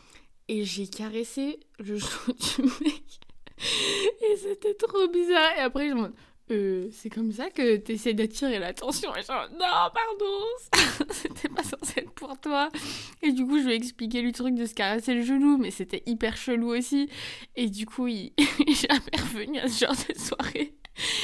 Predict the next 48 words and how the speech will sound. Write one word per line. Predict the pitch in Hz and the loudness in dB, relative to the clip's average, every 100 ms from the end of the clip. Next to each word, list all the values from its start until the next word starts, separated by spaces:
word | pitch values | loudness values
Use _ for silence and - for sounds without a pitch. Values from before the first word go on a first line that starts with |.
| 392 - - 294 | 0 -2 -8 0
On | |
n'a | 294 277 247 240 | 4 6 6 4
jamais | 254 233 269 | 2 2 0
plus | - 339 | 2 0
entendu | 285 262 262 302 | 2 0 0 -2
parler. | 359 277 240 240 - - - - 339 - 359 - 294 - - | -2 0 0 -2 -6 -10 -18 -6 -4 -4 -6 -8 -12 -14 -6
Oh | 311 277 277 269 | 0 0 2 0
mon | 247 262 | 0 0
Dieu. | 254 240 240 240 214 - - - | -2 -4 -4 -4 -4 -8 -6 0
Et | 269 | 2
oui, | 277 285 | 2 0
et | 262 262 | 4 4
à | |
cette | 254 262 - | 4 -2 -2
soirée-là | 262 247 247 262 | -2 0 2 4
aussi, | 233 247 - 269 | 4 2 -2 -2
en | 214 | -2
plus, | 214 247 240 - - - - - - | -2 -4 -4 -10 -16 -18 -20 -20 -10
on | 226 | -8
s'est | 220 | -6
vraiment | 214 208 226 | -4 -2 0
enchaîné. | 240 220 240 214 185 | 0 -2 -2 -2 -4
Parce | 196 202 | -6 -8
qu'en | - 196 | -4 -4
fait, | 202 320 - - | -2 -4 -4 -6
là, | 220 220 262 233 | 0 2 2 2
genre | 226 202 | -2 -2
un | 202 | -2
peu | 226 | -4
plus | 214 | -4
tard, | 262 302 330 | 0 0 0
il | 269 | -2
y | |
a | |
quelqu'un | 214 220 285 | -2 0 0
qui | 294 | 0
m'a | 208 | 0
dit, « | 196 - | -2 0
Ah, | |
mais | 330 196 | 0 0
Hello, | 190 294 | 0 0
t'as | 320 196 | -2 -4
quoi | 247 320 | 0 0
autour | 233 202 | 0 -6
du | 190 | -10
cou ? » | - 311 - - - - - - | -6 -6 -6 -18 -20 -20 -10 0
Et, | 208 190 | 2 2
euh, | 180 180 | 0 -4